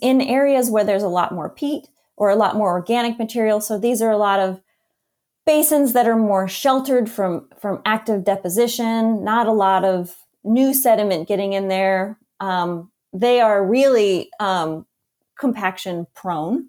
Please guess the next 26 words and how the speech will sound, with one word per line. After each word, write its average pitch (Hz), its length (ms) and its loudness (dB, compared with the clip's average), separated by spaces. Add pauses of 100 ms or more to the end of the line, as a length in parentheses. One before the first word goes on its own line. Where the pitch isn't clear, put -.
So 180 220 -2
a 165 40 -2
lot 185 240 -2
more 220 160 -2
compaction 185 560 -8
happening 165 400 -12
there. 151 300 -10 (460)
In 262 140 0
areas 262 420 2
where 226 320 4
there 202 600 0 (280)
have 202 300 -2
been, 190 600 0 (400)
um, 185 320 -2
so 208 260 0
closer 190 440 -2
to 170 200 -8
the 160 380 -2 (140)
mouth 262 320 0
of 233 140 -2
the 226 80 0
river 214 480 0
or, 160 420 -4 (140)
or - 180 -8
active 220 420 -4
deposition 214 960 -4